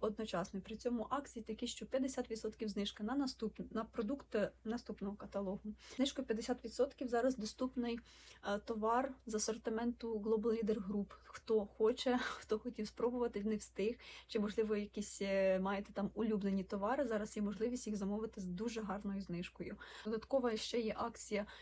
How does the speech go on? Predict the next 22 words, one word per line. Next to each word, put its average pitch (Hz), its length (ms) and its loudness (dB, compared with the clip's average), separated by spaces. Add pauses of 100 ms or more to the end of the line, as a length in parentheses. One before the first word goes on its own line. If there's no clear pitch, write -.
(120)
є 240 100 6
величезний 240 500 2
список - 420 -4
товару, 254 440 0
який 233 260 2
можна 220 300 0
взяти 220 440 0
за 202 280 0
дуже 220 480 -2
вигідною 185 440 -2
ціною, 233 400 -2
там 214 160 0
знижки 214 340 -4
шістдесят 214 540 -4
і - 20 -8
сімдесят 233 540 -2
відсотків, 240 340 -4
якщо 214 220 -8
порахувати 220 580 -2
від 208 180 -4
цін 214 140 0
каталогу. 220 580 2